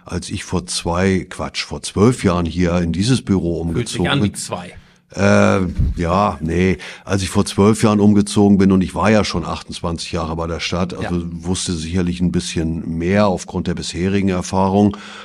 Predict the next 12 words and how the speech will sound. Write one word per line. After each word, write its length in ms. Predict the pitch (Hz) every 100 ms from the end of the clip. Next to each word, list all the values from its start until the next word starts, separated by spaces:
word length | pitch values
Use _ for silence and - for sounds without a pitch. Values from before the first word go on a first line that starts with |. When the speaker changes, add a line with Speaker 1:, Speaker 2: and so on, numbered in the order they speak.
| -
Speaker 1:
Aber 420 | - 87 90 90
dieses 420 | 87 87 80 80 -
Büro 500 | 90 78 85 98 107
und 340 | 95 - -
der 380 | 82 82 80 80
Stuhl 400 | - - 95 98
da 140 | 87
drüben 580 | 82 87 90 98 104 104
auf 260 | 73 82 -
der 140 | 78
anderen 380 | 76 90 90 92
Seite, 500 | 87 98 95 101